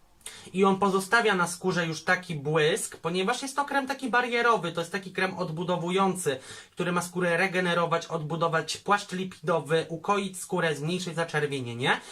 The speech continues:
I ten krem będzie również idealnym kremem po mezoterapii, po deretiksie, po dermapenie i po silnych zabiegach złuszczających, bądź które wykonujecie w gabinecie. Będzie to również fenomenalny krem odbudowujący barierę lipidową,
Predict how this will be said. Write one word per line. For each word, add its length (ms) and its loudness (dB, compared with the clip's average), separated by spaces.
I 80 -4
ten 180 2
krem 220 0
będzie 240 2
również 360 2
idealnym 560 2
kremem 360 0
po 140 0
mezoterapii, 880 0
po 120 2
deretiksie, 580 0
po 100 -2
dermapenie 880 2
i 100 -6
po 120 0
silnych 380 0
zabiegach 500 0
złuszczających, 960 0
bądź 280 0
które 280 0
wykonujecie 560 -2
w 60 -6
gabinecie. 600 -2
Będzie 220 2
to 120 2
również 320 2
fenomenalny 680 2
krem 260 -2
odbudowujący 800 -2
barierę 420 2
lipidową, 640 0